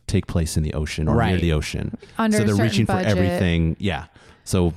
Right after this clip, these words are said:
Speaker 1: someone was like, "Shark Derby. Yeah, let's <laughs> do it."
Speaker 3: Yeah.
Speaker 1: No one thinking like, "Hey, this is a bad message."
Speaker 2: But that would have
Speaker 1: What
Speaker 2: been a perfect motivation for Mitch, is like,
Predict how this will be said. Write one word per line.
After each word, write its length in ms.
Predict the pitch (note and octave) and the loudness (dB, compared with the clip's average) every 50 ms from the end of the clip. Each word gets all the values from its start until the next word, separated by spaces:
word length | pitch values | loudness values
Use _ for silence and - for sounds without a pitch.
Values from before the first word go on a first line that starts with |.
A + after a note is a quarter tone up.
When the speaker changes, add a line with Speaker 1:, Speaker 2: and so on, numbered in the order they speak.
| - - | -6 -10
Speaker 1:
someone 360 | B2+ - - G#2 F2+ F2+ F2+ | -6 -2 2 2 4 4 4
was 160 | F2 F2 E2 | 4 2 2
like, 120 | G2+ G2 - | 2 0 0
"Shark 300 | - - D3+ F#3 F3 - | -2 -2 -2 -2 -2 -2
Derby. 220 | - D#2+ C#2+ D2+ | -2 -2 -2 0
Yeah, 220 | D#2+ G3 - F3+ B2 | 0 2 2 2 4
let's 200 | F#2 F#2 - - | 2 2 0 -2
<laughs> 0 | |
do 240 | G2 - - - A2 - | -6 -6 -6 -6 -4 -4
it." 240 | - A#2+ - B2 - | -4 -2 -2 -2 -2
Speaker 3:
Yeah. 300 | A3 G#3+ G3+ G3 F#3+ F#3+ | -2 -2 0 0 0 2
Speaker 1:
No 120 | A2+ A#2+ A#2+ | 2 2 2
one 160 | A#2+ A2+ G#2+ | 2 0 0
thinking 340 | - A#2+ G#2+ - G#2+ G2+ F#2+ | 0 0 0 2 2 2 2
like, 200 | F#2 F2 E2+ - | 2 2 2 2
"Hey, 200 | C3 F3+ G#3+ F#3+ | 0 2 2 2
this 160 | D3 C3 - | 2 2 2
is 100 | C#3 A#2+ | 0 0
a 60 | A#2+ | 0
bad 240 | F#2 A2+ G#2+ G#2+ G#2 | 0 0 2 4 4
message." 340 | G#2 A2 A#2 A#2 - - B2+ | 4 4 2 0 0 0 0
Speaker 2:
But 100 | B2+ A2+ | 0 0
that 140 | D3+ D#3 E3+ | 0 0 2
would 80 | - A2+ | 2 0
have 60 | A2 | 0
Speaker 1:
What 40 | - D3+ | 0 -2
Speaker 2:
been 20 | |
a 200 | B2+ - - - | -4 -4 -4 -2
perfect 320 | - F3 E3 - C#3+ - - | -2 -2 -2 -2 -4 -2 0
motivation 540 | A#2 A#2 A2 G2 G2 A2+ F2 - - A2 G2 | 0 0 0 0 0 0 0 0 -2 -2 -4
for 140 | - - F#2+ | -2 -2 0
Mitch, 300 | G2+ A2+ A#2+ G2+ - - | 0 0 0 0 -2 -4
is 160 | G2 E2+ - | -6 -6 -6
like, 240 | F#2 F2+ F2 D#2+ | -8 -8 -8 -10